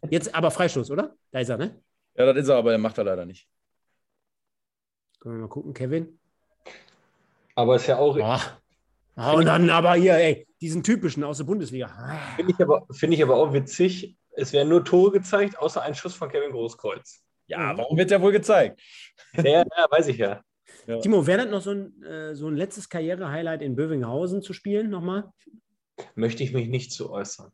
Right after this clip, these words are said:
Speaker 1: Okay.
Speaker 2: Mit Kevin und David? <laughs> Nee, also
Speaker 1: So.
Speaker 2: wenn ich den, den Timo sehe ich irgendwann entweder bei Ballfreunde Berge Borbeck.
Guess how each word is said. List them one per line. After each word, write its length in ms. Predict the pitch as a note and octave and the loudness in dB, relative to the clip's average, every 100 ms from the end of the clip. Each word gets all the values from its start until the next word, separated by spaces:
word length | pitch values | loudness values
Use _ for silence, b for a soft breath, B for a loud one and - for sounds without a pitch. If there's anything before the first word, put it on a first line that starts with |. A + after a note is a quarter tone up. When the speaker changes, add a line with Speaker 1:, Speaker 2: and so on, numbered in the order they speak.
| - | -8
Speaker 1:
Okay. 260 | B2+ A2 | -6 -4
Speaker 2:
Mit 80 | G2+ | -4
Kevin 200 | D3 E3 | -4 -4
und 140 | C#3+ | -6
David? 440 | B2 C#3 D#3+ D#3+ _ _ - | -6 -6 -8 -14 _ _ -6
<laughs> 680 | F#3 F#3 F3+ F3 - F3 _ _ _ _ - _ _ _ _ _ B B B B B _ G#2+ | -6 -8 -12 -14 -14 -20 _ _ _ _ -20 _ _ _ _ _ B B B B B _ -4
Nee, 140 | A2+ | -4
also 180 | - B2+ | 0 -2
Speaker 1:
So. 60 | D3 | 0
Speaker 2:
wenn 100 | C#3 | 0
ich 140 | - | -2
den, 200 | D#3+ D#3 - | -6 -6 -6
den 140 | C3 B2 | -6 -6
Timo 300 | D#3+ F#3 D#3+ | -4 -2 0
sehe 160 | D3+ | 0
ich 120 | D3+ | -2
irgendwann 440 | D#3 D#3+ D3 C#3+ C#3 | -4 -4 -2 -4 -4
entweder 340 | D3 E3 D3+ | -8 0 0
bei 180 | C3 B2+ | 2 0
Ballfreunde 600 | A2 A#2 C3+ C#3 C#3+ C3+ | 0 -2 -4 -8 -8 -6
Berge 320 | A#2+ B2+ A#2 | -2 -2 -2
Borbeck. 420 | A#2+ D#3 F#3+ G#3+ | -4 -2 -4 -10